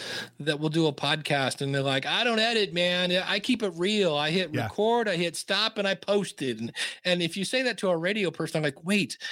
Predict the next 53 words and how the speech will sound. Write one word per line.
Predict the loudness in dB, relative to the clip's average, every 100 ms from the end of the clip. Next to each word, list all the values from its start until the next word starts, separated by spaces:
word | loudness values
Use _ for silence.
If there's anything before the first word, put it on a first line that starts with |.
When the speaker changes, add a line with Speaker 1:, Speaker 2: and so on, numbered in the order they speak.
| -12 _
Speaker 1:
you | -2 -2
have | 0
the | -2
ability | -4 -2 -2 -2
to | -2 -4 -4 0
edit | 2 0 -2 -4
and | -2 0
you | -2
don't?" | -4 -2 0 0 -2
And, | -6 -6 -6
and | -2
radio | -2 -2
people, | -2 -4 0
their | 0
brains | 0 0 0 -2
just | -4 -4
explode | -6 -4 -2 0 -2
'cause | -4 -6 -6 -12 -6
they're | -2 -2
live | 0 0 0
on | -2
the |
radio | 0 0 0
and | 0
there | -2
are |
times | -2 -2 0
when | 0
they're | 0
like, | 0 -2
"Oh, | -2 0
I | 2
wanna | 2 2 2
edit | 2 0 0
this. | -2 -2
It's | -2
a | -4
train | -2 -2 0
wreck." | 0 0 -4 -10 -10 -12 -4
And | 0 2 2
the | 0
fact | 0 -2
that | -2
we | -4
can | -4 -2 0 0 0 -6 -2
and | 0 0
people | -2 -2 -2
choose | 0 0 0
not | -2 -2
to, | 0 2 0 -4 -16 -20 _ -8
it's | -2
like, | 0 0
well, | 0 0 0